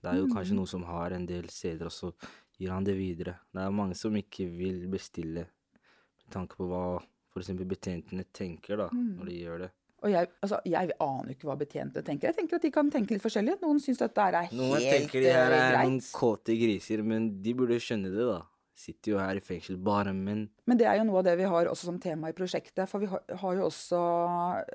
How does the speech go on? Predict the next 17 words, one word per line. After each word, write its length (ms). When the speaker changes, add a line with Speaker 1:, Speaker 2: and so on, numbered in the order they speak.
Speaker 2:
eh, 380
hatt 260
blant 160
annet 140
en 80
fagdag 580
for, 300
eh, 580
ansatte. 520
Eh, 320
som, 1080
hvor 140
vi, 380
fokuset 580
er 100
at, 220
eh, 160